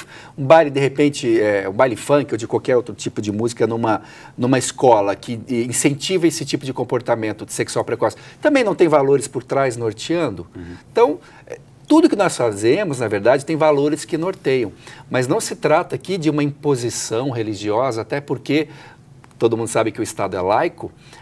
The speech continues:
Speaker 1: Agora, Estado laico não significa, é, laicismo, não é Estado ateu, né? Tem valores norteiam políticas. Quando eu falo, é, uma criança não pode trabalhar ou não pode ter trabalho escravo, né?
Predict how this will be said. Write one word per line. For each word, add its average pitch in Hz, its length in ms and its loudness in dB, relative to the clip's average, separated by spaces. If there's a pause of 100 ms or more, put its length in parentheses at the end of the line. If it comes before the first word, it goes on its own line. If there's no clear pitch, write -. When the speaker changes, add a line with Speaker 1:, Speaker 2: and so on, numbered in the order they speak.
Speaker 1:
Agora, 107 540 2
Estado 120 500 -2
laico 107 680 0
não 123 200 -2
significa, 143 920 -6 (280)
é, 101 600 0
laicismo, 117 920 0 (240)
não 117 140 2
é 147 100 6
Estado 135 480 0
ateu, 107 540 0 (200)
né? 107 260 -4 (340)
Tem 139 100 -4
valores 147 580 6
norteiam 131 400 0
políticas. 123 560 -4
Quando 151 180 0
eu 190 60 2
falo, 113 440 0 (340)
é, 101 580 0
uma 117 160 0
criança 135 480 0
não 143 140 -2
pode 135 300 2
trabalhar 113 920 0
ou 123 260 6
não 123 140 -2
pode 143 240 2
ter 147 80 0
trabalho 135 380 0
escravo, 113 720 -2 (380)
né? 120 300 -2